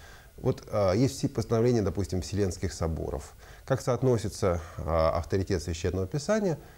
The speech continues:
и авторитет, а, вот этих документов? Мы с вами постоянно обращаемся к Библии. Если вы поговорите, допустим, с, а, нашими православными друзьями,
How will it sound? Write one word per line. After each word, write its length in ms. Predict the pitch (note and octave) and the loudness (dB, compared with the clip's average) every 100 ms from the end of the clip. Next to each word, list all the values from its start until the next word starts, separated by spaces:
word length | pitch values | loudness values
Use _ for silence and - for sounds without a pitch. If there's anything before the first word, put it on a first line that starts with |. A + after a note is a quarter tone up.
| - - - | -20 -18 -2
и 140 | B2 | 2
авторитет, 680 | C3 - G2+ F#2 A#2+ B2 - G2+ | 2 2 -2 0 2 2 0 -8
а, 460 | F2+ E2+ F2+ F2 | -6 -2 0 0
вот 260 | E2 A2 - | -2 -4 -6
этих 560 | - B2 B2 G2+ - - - | -2 0 0 -4 -6 -12 -6
документов? 840 | F#2+ F#2+ A#2+ A#2 G#2 F2 D#2+ - - - - - - - | -4 -2 0 2 2 0 -6 -8 -18 -20 -20 -20 -12 -2
Мы 100 | C#3 | 2
с 80 | D3 | 4
вами 160 | B2 | 4
постоянно 480 | A2 G#2+ A#2+ B2 A#2+ | 4 2 4 4 4
обращаемся 520 | G#2 G2+ A#2 A2 - | 2 2 2 0 0
к 40 | A#2 | 0
Библии. 420 | B2 F#2+ F2+ D2+ - - - - - - - - - - - | 2 2 2 -2 -6 -18 -20 -20 -20 -20 -20 -20 -20 -12 -4
Если 480 | A2 G#2+ B2+ - B2+ | -2 0 0 2 0
вы 400 | G2 C3+ C3 - - | 4 4 4 2 0
поговорите, 440 | G#2+ A2+ B2 A#2 | 2 2 2 2
допустим, 440 | G2+ G#2+ - G2+ | 0 0 -2 -2
с, 220 | E2+ - E2 | -2 -6 -4
а, 220 | E2+ E2+ | 0 0
нашими 300 | F2+ - D#2+ | -2 -4 -6
православными 640 | F2+ E2+ E2 D#3+ F#3 D#3 | -2 -4 0 0 2 2
друзьями, 540 | F#2+ F2 F#2 D#2+ D2 | 0 -2 -2 -2 -4